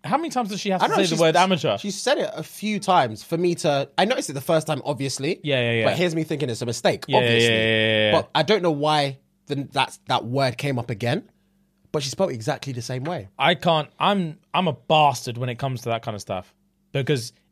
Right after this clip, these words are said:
Speaker 1: if someone texts me
Speaker 2: Mm.
Speaker 1: something, and I, I would literally,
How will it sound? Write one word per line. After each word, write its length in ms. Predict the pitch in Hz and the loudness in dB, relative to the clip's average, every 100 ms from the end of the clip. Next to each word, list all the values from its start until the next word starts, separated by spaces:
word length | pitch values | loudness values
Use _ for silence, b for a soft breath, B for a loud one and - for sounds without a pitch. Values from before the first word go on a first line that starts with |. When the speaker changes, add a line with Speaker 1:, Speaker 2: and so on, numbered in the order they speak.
| _ 175 | _ 0
Speaker 1:
if 360 | 151 - - _ _ - | 0 -4 -20 _ _ -8
someone 520 | - 190 190 170 156 _ - | 0 2 2 -2 -4 _ -2
texts 380 | 190 - 156 139 | -2 0 -4 -2
me 320 | 143 175 233 - | 0 -2 -4 -10
Speaker 2:
Mm. 300 | 135 117 95 | -8 -8 0
Speaker 1:
something, 500 | 165 156 175 196 302 - | 0 2 0 -2 -4 -10
and 140 | 131 135 | -2 0
I, 80 | 139 - | 0 2
I 120 | 151 | 2
would 160 | 143 | 2
literally, 640 | 156 156 - 139 127 117 | -2 -4 -6 -4 -2 -4